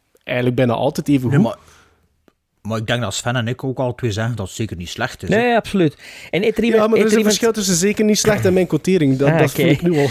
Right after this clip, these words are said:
Speaker 3: <laughs> Heeft er iemand van allen ooit
Speaker 2: Ja.
Speaker 3: Bates Motel gezien?
Speaker 1: Nee, van zevenentachtig is dat,
Speaker 2: De serie.
Speaker 1: hè?
Speaker 3: Nee, nee, de serie.
Speaker 1: Ah,
Speaker 2: Nee.
Speaker 1: nee, nee, nee, nee, nee.
Speaker 2: Dat is
Speaker 3: Oké,
Speaker 2: van nu, hè?
Speaker 3: als ik, als ik, gewoon, ik, ik weet dat het over film gaat, hè,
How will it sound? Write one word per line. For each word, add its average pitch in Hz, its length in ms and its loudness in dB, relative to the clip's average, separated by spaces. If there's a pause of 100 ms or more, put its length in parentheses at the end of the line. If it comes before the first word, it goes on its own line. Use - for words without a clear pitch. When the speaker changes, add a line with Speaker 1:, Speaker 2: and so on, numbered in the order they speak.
(120)
Speaker 3:
<laughs> 135 140 0
Heeft 175 120 2
er 190 80 4
iemand 202 200 2
van 196 160 2
allen 226 260 2
ooit 208 180 0
Speaker 2:
Ja. 214 120 -2
Speaker 3:
Bates 175 260 0
Motel 117 400 0
gezien? 90 400 -2 (480)
Speaker 1:
Nee, 143 260 2
van 143 140 -2
zevenentachtig 165 680 0
is - 100 2
dat, 131 140 2
Speaker 2:
De 123 60 0
serie. 190 120 0
Speaker 1:
hè? - 80 -12
Speaker 3:
Nee, 202 100 0
nee, 226 100 0
de 156 80 -2
serie. 147 480 0 (1500)
Speaker 1:
Ah, 247 260 0
Speaker 2:
Nee. 233 60 2
Speaker 1:
nee, 240 240 2
nee, 214 200 4
nee, 190 180 2
nee, 151 160 2
nee. 139 260 0
Speaker 2:
Dat 151 100 -2
is - 100 -4
Speaker 3:
Oké, 156 100 2
Speaker 2:
van 156 80 2
nu, 180 160 2
hè? 165 60 2
Speaker 3:
als 254 100 0
ik, - 260 -4
als 143 160 -2
ik, - 100 -10 (120)
gewoon, - 360 -2
ik, 151 200 -2
ik - 120 -8
weet 190 200 -2
dat 202 100 0
het 190 140 -2
over 170 200 -2
film 160 300 0
gaat, 113 120 2
hè, 165 120 2